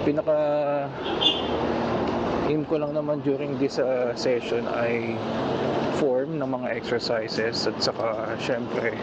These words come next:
mind and muscle connection. So, dun sa dalawang yon, ma-obtain ko yung mga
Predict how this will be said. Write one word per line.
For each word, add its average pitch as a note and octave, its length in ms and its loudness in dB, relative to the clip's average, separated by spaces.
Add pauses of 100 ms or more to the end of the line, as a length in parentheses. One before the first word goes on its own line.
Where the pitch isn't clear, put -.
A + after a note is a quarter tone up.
(540)
mind B2+ 240 0
and B2+ 160 -2
muscle A#2+ 400 -2
connection. A2 480 -2 (1500)
So, B2+ 400 2
dun C#3+ 80 0
sa D#3 80 0
dalawang D3+ 400 0
yon, C#3+ 320 0 (720)
ma-obtain C3+ 640 0
ko D3 160 2
yung C#3 160 -2
mga C3+ 160 0